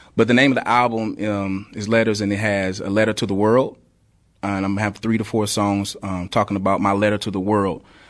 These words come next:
um, letter to myself, three to four songs, and also letter to the church, three to four songs. And, you know, the letter to the world is really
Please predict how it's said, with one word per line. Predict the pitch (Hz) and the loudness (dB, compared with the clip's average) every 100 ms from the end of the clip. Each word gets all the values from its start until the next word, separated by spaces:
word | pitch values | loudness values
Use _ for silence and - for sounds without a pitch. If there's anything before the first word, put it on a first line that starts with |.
| - - | -20 -4
um, | 101 98 95 | 0 2 2
letter | 98 107 107 | 2 2 0
to | - 107 | -2 -2
myself, | 98 92 123 117 139 - | 0 0 2 2 2 -6
three | 104 | -10
to | 101 | -8
four | - 104 | -6 -6
songs, | 98 104 101 98 98 | -4 -2 0 -2 -4
and | 101 101 | -4 -2
also | 90 101 - 98 | -2 -2 -2 -2
letter | 98 101 | 0 -2
to | 113 | -2
the | 104 | -2
church, | - 143 101 - - _ _ | 2 2 2 -6 -14 _ _
three | - 95 | -4 -4
to | 92 | -4
four | 87 - | -6 -6
songs. | - 60 50 - _ - - - - - | -6 -10 -14 -20 _ -20 -20 -20 -16 -2
And, | 104 98 95 | 0 2 0
you | 113 107 | 0 0
know, | 101 98 | 2 0
the | 95 | 0
letter | 107 127 | 2 2
to | 120 117 | 2 0
the | |
world | 107 117 139 123 | 2 4 4 2
is | 101 | 0
really | 110 110 101 | -2 -2 -4